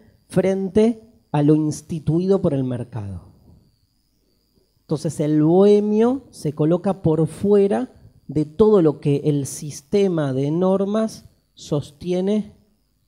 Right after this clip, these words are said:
que hay que cumplir para ser un ciudadano. Pero no renuncia a la ciudadanía, muestra que se puede vivir de otra manera. Yo soy poeta, Baudelaire el bohemio.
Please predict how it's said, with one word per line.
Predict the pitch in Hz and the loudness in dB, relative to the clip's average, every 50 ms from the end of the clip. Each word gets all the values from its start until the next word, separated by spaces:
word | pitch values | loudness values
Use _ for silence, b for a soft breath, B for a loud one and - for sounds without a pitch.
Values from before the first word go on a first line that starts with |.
| _ _ _ _ | _ _ _ _
que | _ 165 | _ -2
hay | 165 165 | -2 0
que | - 185 165 - | -2 -4 -4 -4
cumplir | - 160 160 156 151 151 147 - 185 196 214 202 208 - | -4 -2 -2 -2 -2 -2 -2 0 2 2 0 0 -2 -4
para | - 151 135 131 | -4 -4 -4 -2
ser | - 180 180 | -2 0 0
un | 185 165 | 0 0
ciudadano. | - - 165 165 185 220 233 208 165 143 123 104 85 - - _ _ _ _ _ _ _ _ _ _ _ _ _ _ _ _ _ _ _ _ _ _ _ _ _ _ _ _ _ _ | 0 2 4 6 6 6 6 4 4 2 0 -2 -6 -12 -20 _ _ _ _ _ _ _ _ _ _ _ _ _ _ _ _ _ _ _ _ _ _ _ _ _ _ _ _ _ _
Pero | 156 143 156 | -4 -2 0
no | 180 220 233 | 0 0 0
renuncia | 214 202 220 285 302 247 - - 165 | 0 0 0 2 0 0 0 -2 -4
a | 139 | -6
la | 135 | -6
ciudadanía, | 120 - 143 135 135 135 135 135 135 131 127 120 117 110 104 - - - - - _ _ _ _ _ _ _ | -6 -4 -4 -4 -2 -2 -2 -2 -4 -4 -6 -8 -8 -10 -12 -14 -18 -20 -20 -20 _ _ _ _ _ _ _
muestra | 151 190 233 247 233 - - - - _ 220 220 226 254 285 - - _ _ _ _ _ _ _ | 2 4 4 4 4 2 -2 -10 -6 _ 0 0 0 0 -2 -8 -12 _ _ _ _ _ _ _
que | _ 165 | _ -8
se | 160 - 165 143 | -4 -4 -6 -4
puede | - 185 196 208 | -2 0 2 2
vivir | 196 180 170 170 196 190 | 2 0 -2 -2 -2 -4
de | 196 | -4
otra | 185 - 147 143 | -6 -6 -6 -8
manera. | 135 131 120 113 - - - - _ - - _ _ _ _ _ _ _ _ _ _ _ _ _ _ _ _ _ _ _ _ _ _ _ _ _ _ _ _ _ _ _ _ _ _ _ _ _ _ _ _ | -6 -6 -8 -8 -10 -14 -16 -20 _ -20 -20 _ _ _ _ _ _ _ _ _ _ _ _ _ _ _ _ _ _ _ _ _ _ _ _ _ _ _ _ _ _ _ _ _ _ _ _ _ _ _ _
Yo | _ - - - 202 202 208 214 226 247 269 - - _ _ _ _ _ _ | _ -20 -2 2 4 4 6 4 4 2 -2 -6 -12 _ _ _ _ _ _
soy | - - - 180 185 | -12 -2 0 0 0
poeta, | 180 - 170 131 120 110 - 120 101 - 101 - - - _ _ _ _ _ _ _ _ _ _ _ _ _ _ _ | 2 0 0 0 0 -2 -4 -8 -10 -10 -14 -20 -20 -20 _ _ _ _ _ _ _ _ _ _ _ _ _ _ _
Baudelaire | - 147 135 139 139 139 143 147 151 156 170 | -2 0 0 0 0 0 0 -2 -2 -2 -2
el | 175 165 | -2 -2
bohemio. | 135 120 120 113 107 98 95 95 90 | -4 -4 -6 -6 -8 -10 -12 -16 -18